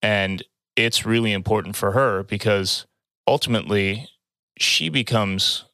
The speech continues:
like, we've talked about this quite a bit, a better version of Anakin.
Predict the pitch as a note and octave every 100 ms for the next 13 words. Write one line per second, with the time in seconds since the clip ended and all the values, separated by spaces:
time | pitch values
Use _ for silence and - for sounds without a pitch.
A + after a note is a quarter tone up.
0 | _ G2+ G#2+ G#2 A#2 G2+ G2 F#2+ G#2+ G2
1 | G#2 - _ _ _ _ - A2 A#2+ A#2+
2 | A2 F#2+ F#2+ F#2+ F#2+ F#2+ - _ _ _
3 | A2 G#2 F#2+ - - - _ - G#2 E2+
4 | - - C3